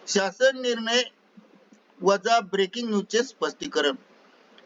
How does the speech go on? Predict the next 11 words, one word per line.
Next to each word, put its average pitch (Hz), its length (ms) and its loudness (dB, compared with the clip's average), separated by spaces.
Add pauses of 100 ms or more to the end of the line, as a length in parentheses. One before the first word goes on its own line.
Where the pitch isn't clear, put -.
(140)
मित्रांनो, 233 720 0 (120)
राज्य 190 380 0
सरकारचा 226 600 0
मोठा 202 440 0
निर्णय, 160 460 0 (440)
कर्मचाऱ्यांना 226 880 2
सोशल 202 500 0
मीडियासाठी 185 720 0
नियमाची 175 520 0
चौकट 170 540 0
आहे 143 180 2